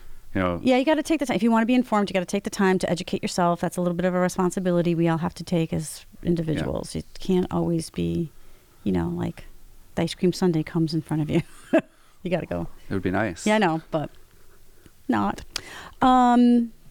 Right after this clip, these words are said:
Speaker 2: so, uh,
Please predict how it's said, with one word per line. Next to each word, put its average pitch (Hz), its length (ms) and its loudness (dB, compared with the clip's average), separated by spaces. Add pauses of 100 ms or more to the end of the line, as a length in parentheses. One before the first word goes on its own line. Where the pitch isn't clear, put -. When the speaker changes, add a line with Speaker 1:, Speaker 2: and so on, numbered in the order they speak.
(3000)
Speaker 2:
so, 277 680 2 (380)
uh, 233 440 2